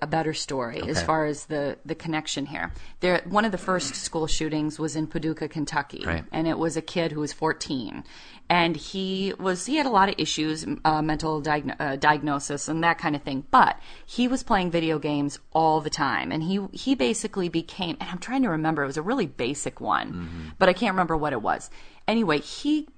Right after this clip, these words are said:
Speaker 1: became so good at this video game that he became what, um, military would call a sharpshooter.
Speaker 2: Okay.
Speaker 1: So when he went into Paducah, Kentucky and shot up his school, and it happened to be, it was a Christian school, school or some kind of religious school,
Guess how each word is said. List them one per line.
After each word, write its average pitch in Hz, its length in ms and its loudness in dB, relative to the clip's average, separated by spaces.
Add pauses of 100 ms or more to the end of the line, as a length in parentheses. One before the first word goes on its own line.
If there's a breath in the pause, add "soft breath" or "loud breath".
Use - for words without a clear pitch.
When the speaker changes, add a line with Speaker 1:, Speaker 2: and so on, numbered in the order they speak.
Speaker 1:
became 202 340 0
so 269 280 2
good 247 200 2
at 175 120 -2
this 160 160 -4
video 180 340 2
game - 300 -8 (360 loud breath)
that 190 120 4
he 254 180 -2
became 170 560 0
what, 156 520 4 (200)
um, 135 600 0 (220)
military 180 540 2
would 147 140 -2
call 143 180 0
a - 20 -4
sharpshooter. - 720 0
Speaker 2:
Okay. 87 320 -2
Speaker 1:
So - 160 2
when 190 160 2
he 247 200 -2
went 277 220 4
into 208 240 -2
Paducah, 190 380 -4
Kentucky 160 400 0
and 147 100 0
shot 156 220 2
up 156 80 -4
his 147 120 -2
school, 143 280 -6
and 135 80 -4
it 143 60 -6
happened 170 280 2
to 151 60 -4
be, 147 140 0
it - 120 -2
was 165 140 -2
a 151 40 0
Christian 170 360 -4
school, 147 280 -6
school - 240 -4
or 147 60 -2
some 156 220 -4
kind 151 160 -4
of 139 40 -2
religious 147 360 -2
school, - 360 -4